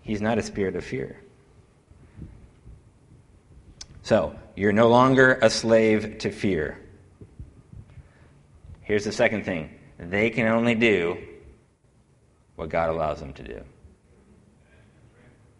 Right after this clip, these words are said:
They can only do what God allows them to do.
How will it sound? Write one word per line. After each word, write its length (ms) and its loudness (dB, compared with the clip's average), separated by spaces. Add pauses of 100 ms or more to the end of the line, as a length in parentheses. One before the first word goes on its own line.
(220)
They 100 -12
can 220 -12
only 300 0
do 480 0 (260)
what 120 -4
God 220 2
allows 300 -2
them 140 -10
to 140 -16
do. 220 -10